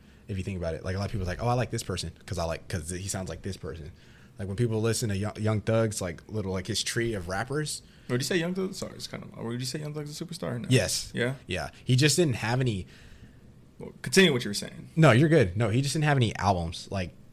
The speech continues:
Speaker 2: Because all he dropped was mixtapes.
Speaker 1: mixtapes.
Speaker 2: So
Speaker 1: But he
Speaker 2: then
Speaker 1: was
Speaker 2: he
Speaker 1: already a
Speaker 2: came out with his
Speaker 1: superstar
Speaker 2: album.
Speaker 1: 'cause it was like, it's Young Thug. Like,
Speaker 2: I don't, I,
Speaker 1: go
Speaker 2: I
Speaker 1: on.
Speaker 2: just personally don't think he's a su-, I think he's, like,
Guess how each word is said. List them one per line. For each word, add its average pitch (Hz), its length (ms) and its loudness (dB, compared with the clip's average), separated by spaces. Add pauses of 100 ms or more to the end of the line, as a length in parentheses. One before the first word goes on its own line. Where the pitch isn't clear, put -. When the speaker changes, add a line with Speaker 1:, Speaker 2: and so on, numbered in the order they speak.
(120)
Speaker 2:
Because 123 220 2
all 107 140 4
he 107 80 0
dropped 101 220 -4
was 98 100 -8
mixtapes. 104 180 -2
Speaker 1:
mixtapes. 101 400 2
Speaker 2:
So - 240 0
Speaker 1:
But 117 60 8
he 143 60 12
Speaker 2:
then 175 80 12
Speaker 1:
was 151 80 10
Speaker 2:
he 143 60 10
Speaker 1:
already 131 200 10
a 120 40 8
Speaker 2:
came - 40 6 (100)
out 127 40 2
with 123 80 6
his - 80 4
Speaker 1:
superstar 123 40 6
Speaker 2:
album. 110 160 4
Speaker 1:
'cause 113 120 6
it 117 60 4
was 104 120 2
like, 95 220 0
it's 98 160 -4
Young 87 160 -4
Thug. 82 260 -2 (1120)
Like, 92 240 0 (1000)
Speaker 2:
I 143 80 2
don't, 147 140 2
I, 123 220 -2
Speaker 1:
go 160 120 10
Speaker 2:
I - 60 10
Speaker 1:
on. 147 100 4
Speaker 2:
just 139 200 0
personally 120 280 4
don't 101 140 -4
think 104 100 -2
he's 101 120 -4
a 98 40 -8
su-, - 220 -4
I 98 100 0
think 123 180 0
he's, 107 140 -4
like, 101 180 -4